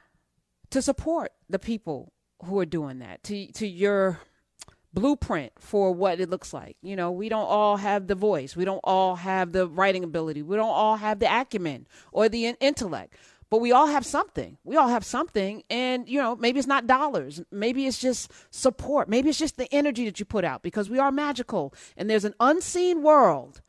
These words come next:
There's an unseen world that's just as vast as the seen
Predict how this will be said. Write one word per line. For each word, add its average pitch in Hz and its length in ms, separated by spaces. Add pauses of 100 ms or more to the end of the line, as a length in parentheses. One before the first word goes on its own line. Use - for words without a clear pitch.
(220)
There's 196 140
an 208 140
unseen 294 540
world 220 260
that's 165 240
just 269 320
as 277 140
vast 208 380
as 202 100
the 214 80
seen 160 460